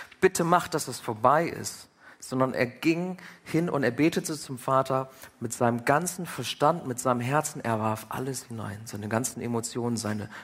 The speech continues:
Todesangst. Er brachte alles vor den Vater. Er kam so, wie er ist, zum Vater.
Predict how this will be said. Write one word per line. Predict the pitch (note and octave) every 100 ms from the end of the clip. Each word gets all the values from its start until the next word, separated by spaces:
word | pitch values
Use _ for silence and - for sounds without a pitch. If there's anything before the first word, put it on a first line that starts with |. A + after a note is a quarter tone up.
| -
Todesangst. | - B2+ B2+ A#2+ - G#2 - -
Er | G#2+
brachte | A#2 C#3 - D3+ -
alles | F2+ C#2+ -
vor | - -
den | -
Vater. | - - - - D3 _ _ _ _ _ _
Er | A#2
kam | - C#3 D3+ D3+
so, | B2 A2+ A#2+ C#3 D3 - - - - - - _ -
wie | A#2 A#2+ A2
er | A2+ -
ist, | F#2 - - - - _ _ _ _ _ _ _
zum | - -
Vater. | - - - -